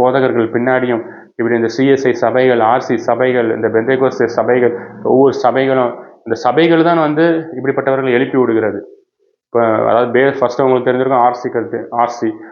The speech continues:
ஆர் சி அதுக்கு பிறகு சி எஸ் ஐ வந்துச்சு. இந்த சி எஸ் ஐ சபைகள், இந்த சபைகள் தான் இது, இவனை போல ஆட்கள் எழும்புவதற்கு வந்து மூல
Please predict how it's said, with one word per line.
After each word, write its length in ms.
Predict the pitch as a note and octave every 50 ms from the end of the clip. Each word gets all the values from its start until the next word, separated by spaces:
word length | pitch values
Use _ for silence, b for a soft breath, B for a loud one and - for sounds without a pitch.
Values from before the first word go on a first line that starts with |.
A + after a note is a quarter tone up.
| B B
ஆர் 180 | - A#2+ C3 -
சி 100 | - C3+
அதுக்கு 240 | C3 B2+ A#2+ A#2+ B2
பிறகு 340 | A#2+ - A#2+ A#2 - - A#2+ -
சி 140 | - C#3 C3+
எஸ் 160 | C3+ C3 -
ஐ 60 | C3
வந்துச்சு. 320 | A#2+ A2+ A2 G#2+ G#2+ A#2 G#2+
இந்த 160 | G2+ G#2 A#2+ -
சி 120 | - C3+ C#3 C#3
எஸ் 120 | C3+ C#3 C3
ஐ 60 | A#2+ - - -
சபைகள், 340 | A#2 A2 A#2+ A#2 - C3 - - B B B B B B B B _ _ _ _ _ -
இந்த 140 | A#2 B2 - - -
சபைகள் 480 | A#2+ G#2+ B2+ D#3+ E3+ E3 E3+ E3 E3
தான் 100 | F#3 F#3 F3
இது, 120 | D#3 D3+ D3 C#3+ C#3+
இவனை 200 | C#3 C3+ C#3+ C#3
போல 220 | C3+ C3 D3 D#3
ஆட்கள் 400 | C#3+ C3+ C3+ C#3+ C3+ D3 C3+ B2+
எழும்புவதற்கு 500 | B2 C3+ C#3+ C#3 C#3+ C#3+ C3+ C3 C3 C3+
வந்து 140 | C#3 C#3 C3+ B2+
மூல 120 | B2+ C#3